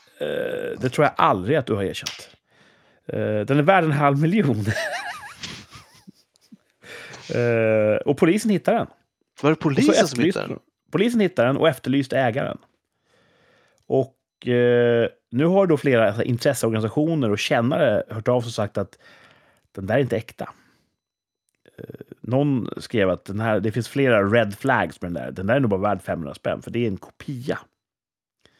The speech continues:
Speaker 1: Det roligaste i det här, det är att flera stycken har hört av sig till polisen och sagt: "Det är min." Men de har inte kunnat styrka det.
Speaker 2: Såklart inte.
Speaker 1: Och det är ju jätteroligt. Jag undrar hur polisen gör då, att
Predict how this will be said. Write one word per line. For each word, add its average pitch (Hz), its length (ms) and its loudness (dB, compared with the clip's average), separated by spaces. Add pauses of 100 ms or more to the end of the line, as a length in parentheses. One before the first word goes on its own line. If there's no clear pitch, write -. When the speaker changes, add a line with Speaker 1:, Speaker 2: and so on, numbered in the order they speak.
(420)
Speaker 1:
Det 120 140 -6
roligaste 170 680 0
i - 20 0
det 113 60 0
här, 76 280 -8 (520)
det 139 100 0
är 127 40 4
att 117 60 -6
flera 214 560 0
stycken 123 320 -4
har 117 60 -2
hört 120 160 0
av 180 160 4
sig 160 80 -4
till 147 100 2
polisen 147 600 0
och - 80 -4
sagt: 113 180 0
"Det 165 120 2
är - 40 2
min." 247 400 0 (880)
Men 127 160 2
de 147 80 2
har 160 40 4
inte - 100 -4
kunnat 123 160 0
styrka - 400 -2
det. - 140 -6 (640)
Speaker 2:
Såklart - 400 -12
inte. - 260 -18 (1200)
Speaker 1:
Och 156 100 -4
det 180 180 0
är 202 160 2
ju 190 160 2
jätteroligt. 196 580 -2
Jag 180 80 4
undrar 180 140 2
hur 185 100 2
polisen 202 480 0
gör 127 200 6
då, 104 120 4
att - 380 -4